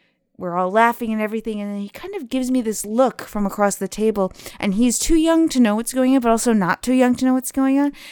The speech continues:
And it's kind of like, <laughs> "Interesting evening, huh?" <laughs> Like, "This is a lot," kind of. And I just start laughing.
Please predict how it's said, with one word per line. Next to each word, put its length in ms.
And 100
it's 120
kind 220
of 120
like, 240
<laughs> 720
"Interesting 460
evening, 340
huh?" 220
<laughs> 480
Like, 160
"This 160
is 120
a 80
lot," 380
kind 300
of. 100
And 280
I 140
just 180
start 320
laughing. 800